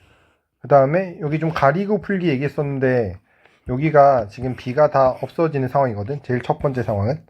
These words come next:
여기까지는 아직 B가 한계 반응물인 상황이잖아. B가 한계 반응물인 상황이야. B를 좀 가리고 풀면 되거든. <clears throat> 그러면 여기서 전체가 이십일이 돼야 되는 상황인데 이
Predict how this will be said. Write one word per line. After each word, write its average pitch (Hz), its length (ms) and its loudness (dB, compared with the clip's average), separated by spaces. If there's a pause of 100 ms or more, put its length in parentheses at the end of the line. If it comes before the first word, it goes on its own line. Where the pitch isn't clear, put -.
(800)
여기까지는 160 580 2
아직 135 340 0
B가 143 280 2
한계 151 200 0
반응물인 123 400 0
상황이잖아. 110 520 -4 (800)
B가 120 320 4
한계 143 200 0
반응물인 104 400 -2
상황이야. 87 300 -10 (280)
B를 131 280 -2
좀 127 140 -2
가리고 127 380 0
풀면 123 280 -2
되거든. 90 320 -4 (960)
<clears throat> - 420 -8
그러면 143 420 2 (540)
여기서 131 400 0 (640)
전체가 175 880 4
이십일이 160 520 -8
돼야 123 180 -2
되는 117 220 -6
상황인데 113 600 -4 (200)
이 113 220 -4